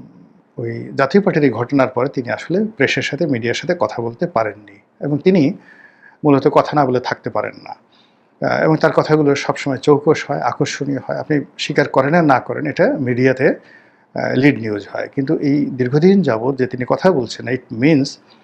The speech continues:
তিনি আসলেই শারীরিকভাবে অসুস্থ। এই শারীরিকভাবে অসুস্থ, এই কথাগুলো বোঝানোর জন্য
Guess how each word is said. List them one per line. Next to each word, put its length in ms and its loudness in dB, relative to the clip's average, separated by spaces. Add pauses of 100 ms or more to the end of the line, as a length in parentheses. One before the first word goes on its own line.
(340)
তিনি 140 2
আসলেই 340 0
শারীরিকভাবে 560 -4
অসুস্থ। 500 -6 (380)
এই 100 4
শারীরিকভাবে 580 2
অসুস্থ, 400 0
এই 120 0
কথাগুলো 400 -2
বোঝানোর 440 -4
জন্য 400 -2